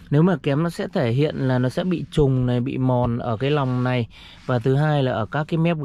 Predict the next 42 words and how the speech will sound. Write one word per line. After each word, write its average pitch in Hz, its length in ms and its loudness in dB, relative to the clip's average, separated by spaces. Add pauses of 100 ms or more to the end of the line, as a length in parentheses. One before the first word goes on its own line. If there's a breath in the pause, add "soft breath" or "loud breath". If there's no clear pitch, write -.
ghế 127 200 2
này 139 220 0
nó 123 100 0
sẽ - 180 -6
bị 160 220 -6
dập, 123 260 0 (600 loud breath)
nó 127 120 0
dập, 131 220 0
nó 127 100 0
rách 147 180 -2
ở 127 120 -2
vị 120 200 -6
trí 123 120 -2
này. 131 240 0 (440 loud breath)
Và 131 120 0
nó 131 120 2
sẽ 165 140 -4
nhăn 147 220 0
nheo 139 200 0
ở 107 120 0
cái 120 100 0
vị 139 140 -6
trí 120 160 -2
này. 139 220 -2 (320 soft breath)
Hoặc 135 220 -2
là 123 300 0
nó 131 180 0
vò-, 139 380 -2
nó 131 180 -2
mòn, 139 320 0
nó 131 80 -2
bợt 139 340 -2
hết 165 160 -4 (140)
tất 185 160 -8
cả 127 220 -2
những 123 180 -6
cái 156 120 -4
vị 151 200 -8
trí 131 320 -2
da 147 240 0
này 131 140 0
ra. 135 220 -2